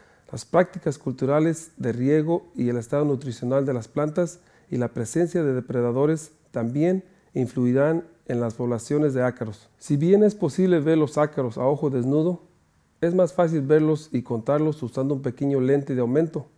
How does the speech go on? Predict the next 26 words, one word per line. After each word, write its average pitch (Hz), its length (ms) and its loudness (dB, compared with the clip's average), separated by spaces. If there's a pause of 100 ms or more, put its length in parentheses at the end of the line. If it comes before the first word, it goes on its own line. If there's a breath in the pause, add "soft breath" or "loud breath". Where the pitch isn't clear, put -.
(520 soft breath)
Los 131 160 -6
ácaros 160 340 0
se - 80 -6
alimentan 131 480 -2
de 127 80 -2
las 117 220 -4
hojas, 165 400 -4 (240)
causando 131 500 -4
pequeños 127 420 -2
puntos 127 380 -8
amarillos 135 640 -2 (560 soft breath)
característicos. 139 1000 -2 (180)
Este 156 240 -2
daño 165 320 0
comienza 139 480 -2
a 123 40 -2
menudo 160 520 0 (240)
a 120 80 -6
lo 117 100 -2
largo 139 380 0
de 127 60 0
las 120 120 0
nervaduras 123 600 -2
de 127 80 -2
las 113 220 -6
hojas, 160 400 -4